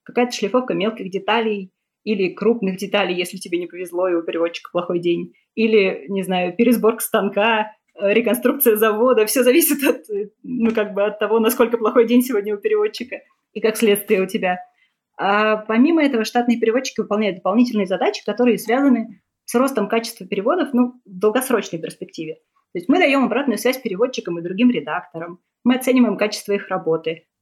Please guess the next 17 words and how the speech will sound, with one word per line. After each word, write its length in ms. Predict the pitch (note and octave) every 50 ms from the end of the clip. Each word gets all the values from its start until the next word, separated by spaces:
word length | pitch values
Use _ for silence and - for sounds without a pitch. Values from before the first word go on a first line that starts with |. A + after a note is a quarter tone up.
| _ -
мы 220 | G3 A3 B3 B3
готовим 320 | A#3+ G#3 G#3+ A#3 A#3+ B3 A#3
материалы 380 | A3 A3+ - - A#3 A#3 A3
для 140 | A3 F#3 F#3
обучения 640 | F#3 F#3+ - - A#3 A#3 A3+ G#3+ F#3+ E3+ E3 - - -
внештатных 600 | G3+ G3+ G3+ - - - B3 D4 D4 C4+ - -
и 40 | F3+
новых 240 | F#3 A3+ B3+ A#3+ A#3
штатных 400 | - - E3+ E3+ E3 - E3 -
исполнителей. 760 | E3+ - - E3+ E3+ E3+ E3 E3 E3 - D#3+ E3 - - _ _ _ _ _ _ _ -
Мы 340 | G3+ A#3 C4+ C#4+ C#4 C#4 C#4
пишем 220 | B3+ A#3+ B3 A3+
инструкции 800 | A3 G#3+ - - B3 C#4 C#4+ C#4 - - - B3 A#3+ A3+ G3+ - G#3
и 100 | G3+ -
чек-листы 540 | - G#3+ G#3+ - G#3+ G#3+ - - A#3+ A#3+
по 80 | A#3+ F3+
техпроцессам. 840 | F3 G#3+ A3 - G#3+ G3 G3 - G3 F#3+ F#3 - - D#3+ D3 - -